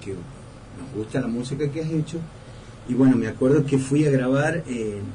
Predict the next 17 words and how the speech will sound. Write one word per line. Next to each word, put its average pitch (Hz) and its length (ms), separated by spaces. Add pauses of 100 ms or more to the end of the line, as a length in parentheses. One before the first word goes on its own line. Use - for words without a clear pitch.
(300)
en 98 160
un 98 80
estudio 151 480
donde 120 300
yo 95 120
no 117 140
conocía, 131 640 (600)
era 113 200
así 135 340
de - 60
chiquitito, 139 680 (960)
y 110 80
el 104 100
tipo 131 300
era 214 80
muy 135 220
capo. 127 180